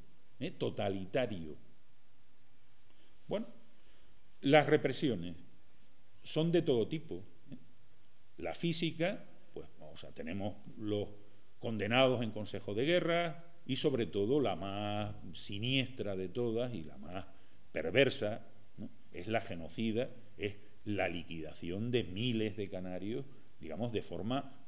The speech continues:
absolutamente extralegal, extrajudicial, etcétera, que se les ultima, se les coge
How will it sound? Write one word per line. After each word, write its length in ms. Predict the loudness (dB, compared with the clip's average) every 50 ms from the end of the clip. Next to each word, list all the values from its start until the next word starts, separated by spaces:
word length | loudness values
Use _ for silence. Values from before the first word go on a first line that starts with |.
| -6
absolutamente 840 | -6 -6 -4 -4 -4 -4 -4 -4 -2 -2 -2 0 0 0 0 0 -2
extralegal, 800 | -4 -6 -6 -4 -4 -4 -2 0 4 6 8 10 10 10 8 6
extrajudicial, 840 | 4 0 -2 -6 -6 -4 -6 -6 -6 -6 -4 -2 0 0 0 0
etcétera, 440 | 0 -2 -4 -4 -2 -2 -2 -2 -2
que 60 | -4
se 160 | -6 -6 -4 -6
les 160 | -6 -6 -6
ultima, 520 | -6 -6 -6 -6 -4 -4 -4 -4 -4 -6 -6 -8 -8 -8 -8 -8 -8 -8 -8 -8
se 140 | -8 -6 -6
les 120 | -6 -8 -8 -2
coge 360 | 2 2 2 2 0 -2 -6